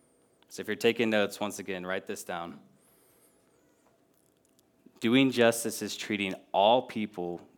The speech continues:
with respect, dignity, and honor as image bearers of God. I'm gonna say that again. Doing justice is treating all people with respect,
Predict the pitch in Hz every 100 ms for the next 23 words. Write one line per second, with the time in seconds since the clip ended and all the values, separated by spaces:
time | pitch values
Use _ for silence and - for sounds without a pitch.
0 | _ 98 98 - 87 - - 101 104 107
1 | - - _ _ _ _ _ 92 104 104
2 | 107 104 104 104 104 _ _ - 87 -
3 | 92 90 85 80 - - 87 - - 101
4 | 104 101 - 92 90 90 85 - 85 80
5 | 78 71 71 _ _ _ _ _ _ _
6 | _ _ _ _ - 90 87 87 92 87
7 | 87 85 82 - _ _ _ _ _ _
8 | _ _ _ - - - 113 131 151 143
9 | 120 110 - 104 101 101 - - 95 95
10 | - 90 101 113 113 107 101 92 92 -
11 | 92 - - 95 101 - -